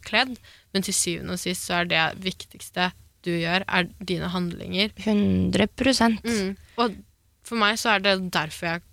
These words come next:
Speaker 1: kanskje tar så lett på det med å operere meg selv, og synes det er gøy å eksperimentere.
Speaker 2: Ja.
Speaker 1: Og det er jo ingen andre som blir skadet i denne prosessen, fordi jeg fremmer det jo ikke på den måten at jeg er sånn, «Å, se på kroppen min, se så tynn jeg er.» Fordi, altså, basically, alt det jeg legger ut nå,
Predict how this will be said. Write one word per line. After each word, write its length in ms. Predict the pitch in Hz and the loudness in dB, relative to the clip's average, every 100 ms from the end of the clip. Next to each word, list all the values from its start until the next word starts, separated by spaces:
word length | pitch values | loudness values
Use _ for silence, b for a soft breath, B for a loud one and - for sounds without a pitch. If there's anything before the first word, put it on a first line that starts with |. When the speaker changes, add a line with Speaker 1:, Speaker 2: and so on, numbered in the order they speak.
| - | -8
Speaker 1:
kanskje 320 | 202 180 175 | -4 -2 -4
tar 180 | - 170 | -4 -6
så 140 | 170 180 | -4 -4
lett 300 | 175 - - - | -6 -10 -20 -6
på 120 | 185 | -2
det 100 | 175 | 0
med 120 | 170 175 | 2 0
å 40 | |
operere 360 | - 185 175 175 | 0 0 2 0
meg 120 | 180 | -2
selv, 220 | 240 302 B B B - | -2 -2 B B B -2
og 40 | |
synes 160 | 196 180 | 0 2
det 80 | 190 | 0
er 80 | 175 | 2
gøy 260 | 165 170 175 | 2 2 2
å 60 | |
eksperimentere. 760 | 185 - - 196 190 208 202 285 - b | 0 -4 -2 -2 -2 -4 -4 -6 -8 b
Speaker 2:
Ja. 240 | 247 226 214 | -4 0 2
Speaker 1:
Og 60 | 208 | 4
det 80 | |
er 80 | 202 | 2
jo 60 | 226 | 2
ingen 160 | 254 233 | -2 0
andre 160 | 226 190 | -2 -4
som 140 | 190 | -6
blir 140 | 190 202 | -6 -6
skadet 480 | - 220 185 180 180 | -2 0 0 -4 -6
i 40 | |
denne 240 | 180 175 | -4 -4
prosessen, 520 | 175 180 180 180 - 226 | -6 -8 -8 -8 -6 -6
fordi 200 | - 202 | 0 0
jeg 100 | 196 | 0
fremmer 440 | - 226 196 175 | -2 -2 0 -2
det 80 | 175 | -4
jo 60 | 185 | -8
ikke 160 | - 202 | -6 -4
på 80 | 208 | 2
den 160 | 196 | 2
måten 300 | 190 185 - | 2 0 -4
at 100 | 170 | -6
jeg 120 | - 180 | -2 0
er 60 | |
sånn, 240 | 185 175 170 b b b b b | 0 0 -2 b b b b b
«Å, 220 | - 359 330 | 4 6 6
se 120 | 330 | 0
på 80 | 320 | -4
kroppen 300 | 302 294 294 | -4 -4 -2
min, 220 | 262 285 | -2 -2
se 100 | 269 277 | -2 -4
så 120 | 269 | -4
tynn 200 | - 196 | -4 -2
jeg 100 | 196 | 0
er.» 40 | 226 | 0
Fordi, 180 | 214 220 | 0 2
altså, 300 | 214 214 233 B B B - | 2 2 2 B B B -4
basically, 500 | 170 170 170 180 214 - | -2 -2 -4 0 0 2
alt 280 | 175 190 190 | -2 -2 -2
det 100 | 185 | -2
jeg 220 | 180 190 | 2 2
legger 300 | 190 185 175 | 2 -2 -4
ut 120 | 185 - | -4 0
nå, 260 | 220 269 | 0 0